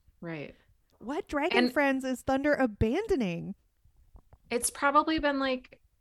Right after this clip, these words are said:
Speaker 1: a thousand years since they had contact with humans.
Speaker 2: Yeah, I guess maybe Thunder is missing the same part of his brain that tells him
Speaker 1: <laughs>
Speaker 2: maybe proceed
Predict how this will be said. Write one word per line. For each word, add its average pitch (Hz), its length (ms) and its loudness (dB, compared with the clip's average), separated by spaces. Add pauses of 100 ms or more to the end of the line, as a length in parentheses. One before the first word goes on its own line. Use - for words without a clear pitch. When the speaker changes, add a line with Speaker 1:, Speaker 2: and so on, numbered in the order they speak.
Speaker 1:
a 226 120 2
thousand 220 520 0
years 254 260 0
since 175 320 -4
they 175 280 -4 (180)
had 170 260 -10
contact - 560 -12
with 170 120 -12
humans. - 680 -10 (680)
Speaker 2:
Yeah, 247 480 -2
I 226 140 0
guess 269 400 -2
maybe 247 340 2
Thunder 226 440 0
is 196 160 -2
missing 196 380 -2
the 180 120 -2
same 175 460 -4
part 180 320 -4
of 175 120 -6
his 170 160 -6
brain 180 640 -4
that 170 180 -4
tells - 360 0
him 175 260 -2
Speaker 1:
<laughs> 185 240 4
Speaker 2:
maybe 208 320 2
proceed 208 480 0